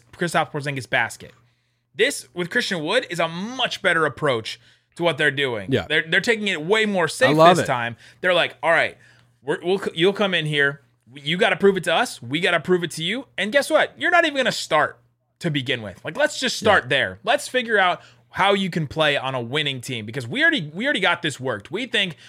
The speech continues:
Speaker 1: we can just replace J-, JaVale McGee, who already knows all of our principles, with Dwight Powell, and the rest of our rotation will just be the same, except for <laughs> Jalen Brunson,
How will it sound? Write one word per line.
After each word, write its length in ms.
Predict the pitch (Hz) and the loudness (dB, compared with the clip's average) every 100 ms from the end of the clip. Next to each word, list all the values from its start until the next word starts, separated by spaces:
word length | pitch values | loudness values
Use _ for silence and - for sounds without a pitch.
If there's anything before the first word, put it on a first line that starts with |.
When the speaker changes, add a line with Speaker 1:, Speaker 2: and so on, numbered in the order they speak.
| - | -6
Speaker 1:
we 100 | 170 | -2
can 120 | 202 202 | 0 -2
just 140 | 175 | -2
replace 380 | 175 - 160 151 | -4 -2 -2 -2
J-, 280 | - 160 - | -4 -4 -4
JaVale 440 | 127 151 143 175 202 | -6 -4 0 0 0
McGee, 280 | 151 147 - | -2 -4 -4
who 80 | 147 | -2
already 220 | 147 208 | 0 2
knows 180 | 175 175 | 2 0
all 160 | 139 151 | 2 2
of 60 | |
our 80 | 190 | 2
principles, 580 | 160 143 117 113 143 - _ _ _ _ | 0 -2 -2 -8 -8 -10 _ _ _ _
with 180 | 147 170 | -4 -2
Dwight 240 | 165 190 151 | 0 0 2
Powell, 320 | 131 117 147 | 0 0 -2
and 200 | 170 165 - - - | -2 -2 -4 -12 -2
the 120 | 165 | 0
rest 240 | 185 226 226 | 2 0 2
of 60 | |
our 100 | 196 | 4
rotation 440 | 175 156 156 196 139 | 4 2 -2 -2 -2
will 180 | 160 | 0
just 240 | 196 240 - | 0 -2 -4
be 80 | 208 | -2
the 100 | 185 | -2
same, 380 | - 139 92 | -2 -2 -4
except 260 | 104 - 131 | -8 -4 -4
for 60 | 127 | -4
<laughs> 20 | |
Jalen 300 | 123 156 127 | -4 -4 -2
Brunson, 400 | 151 117 104 | -4 -4 -10